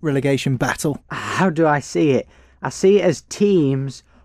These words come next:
Speaker 2: with the possible exception of Bristol Rovers, who had three wins on the bounce recently. Man, A F C Wimbledon, no one's really got any form. It's all one step forward, one step back.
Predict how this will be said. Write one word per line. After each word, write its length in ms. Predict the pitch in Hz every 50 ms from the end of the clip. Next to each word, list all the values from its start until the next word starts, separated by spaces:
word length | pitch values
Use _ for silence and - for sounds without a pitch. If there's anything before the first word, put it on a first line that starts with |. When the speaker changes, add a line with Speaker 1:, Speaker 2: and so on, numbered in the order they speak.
| _ -
Speaker 2:
with 200 | 151 160 160 -
the 80 | 156
possible 680 | 143 - - 180 180 170 - - 143 123 151 151 151 151
exception 840 | 147 135 - - - - - 165 147 - - - - 156 151 147 147
of 280 | 143 143 139 123 _ -
Bristol 420 | 160 156 139 - - - 143 139
Rovers, 680 | 127 123 131 147 156 170 180 165 - 202 220 226 208 -
who 120 | - 190 175
had 220 | 170 165 160 151
three 340 | _ - 170 165 165 160 160
wins 280 | 147 160 156 156 135
on 100 | 165 156
the 80 | 156 151
bounce 320 | - - 165 160 151 127
recently. 580 | 131 156 180 190 180 - 180 160 147 143 147 143 - _ _ _ _ _ -
Man, 260 | 185 175 165 151 147
A 180 | - 160 185 170
F 100 | 151 -
C 220 | - - 151 143
Wimbledon, 640 | 123 147 180 196 196 170 147 - - 147 147 143 - - _ _ _ _ _ -
no 120 | 135 160
one's 240 | 196 233 240 190 165
really 240 | 208 208 202 190 165
got 200 | - 185 185 170
any 120 | 170 175 143
form. 580 | - - - 180 185 190 180 170 151 135 117 - _ _ _ _ -
It's 200 | - - - -
all 160 | 185 185 175
one 220 | 151 156 170 175 147
step 340 | 139 - - 175 160 -
forward, 460 | - - - 175 170 160 160 160 151 131
one 220 | 156 160 160 151
step 400 | - - - 170 156 156 - _
back. 480 | - 170 170 170 160 - - - -